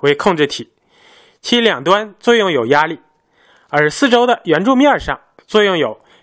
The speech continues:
B面给流体的剪切力，即摩擦阻力。对无限长管道流动，流体流速沿流动方向不变，所以压差力产生的驱动力和剪切力产生的阻力平衡。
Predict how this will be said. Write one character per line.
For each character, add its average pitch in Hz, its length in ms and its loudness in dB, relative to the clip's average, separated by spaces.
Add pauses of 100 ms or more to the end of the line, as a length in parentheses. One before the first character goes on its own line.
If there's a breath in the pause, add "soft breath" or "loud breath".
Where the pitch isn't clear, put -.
B 262 160 0
面 247 220 0
给 143 120 -6
流 127 160 -2
体 170 140 -4
的 143 140 2
剪 - 260 -6
切 - 180 -2
力， 170 220 -4 (340)
即 208 220 -2
摩 147 160 -2
擦 185 180 -2
阻 143 200 -8
力。 139 260 -10 (960 soft breath)
对 240 200 2
无 185 140 -2
限 269 220 0
长 175 200 0
管 120 220 -4
道 220 160 2
流 131 180 -6
动， 151 200 -4 (580 soft breath)
流 185 180 2
体 220 140 0
流 156 240 2
速 254 300 0
沿 160 260 2
流 180 160 0
动 233 140 0
方 196 180 0
向 185 240 -4
不 127 100 -2
变， 208 280 -2 (680)
所 165 200 2
以 160 260 -6 (540 soft breath)
压 254 180 2
差 269 180 -2
力 262 160 -2
产 139 220 -4
生 165 140 0
的 190 100 2
驱 240 180 -2
动 240 160 2
力 208 280 -4 (280 soft breath)
和 185 240 0
剪 165 280 -2
切 214 160 0
力 240 120 -2
产 143 240 -4
生 165 140 0
的 190 100 2
阻 120 200 -4
力 175 160 0
平 151 200 -4
衡。 127 280 -10